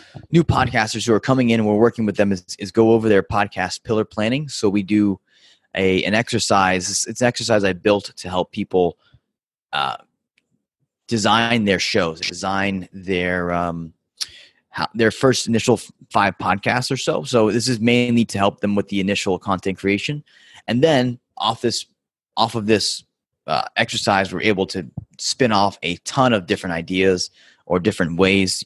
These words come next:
you could create content or different ideas for content. So it's a good exercise just to get the juices flowing if they're, uh, you're not sure what to create and if it's gonna be good. So, um, I've got a document there, so you can check it out.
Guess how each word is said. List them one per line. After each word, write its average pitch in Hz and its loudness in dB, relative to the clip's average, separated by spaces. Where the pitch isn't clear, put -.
you 95 -2
could 95 2
create - -2
content 127 2
or 98 0
different 92 -6
ideas 87 -4
for - -16
content. 78 -12
So 87 0
it's - -6
a 117 -8
good 151 6
exercise 117 2
just 113 -4
to 120 -6
get 110 0
the 92 -10
juices 104 -6
flowing 101 -2
if 92 -10
they're, 87 -2
uh, 57 -8
you're 117 -4
not 107 -2
sure 139 2
what 117 2
to 113 -6
create 110 2
and 92 -2
if 95 -10
it's - -12
gonna 95 -2
be 78 -8
good. 76 -4
So, 80 0
um, 82 -6
I've 92 -12
got 135 2
a 117 2
document 98 0
there, 87 0
so - -16
you 92 -6
can 92 -6
check 90 -2
it 90 0
out. 82 -2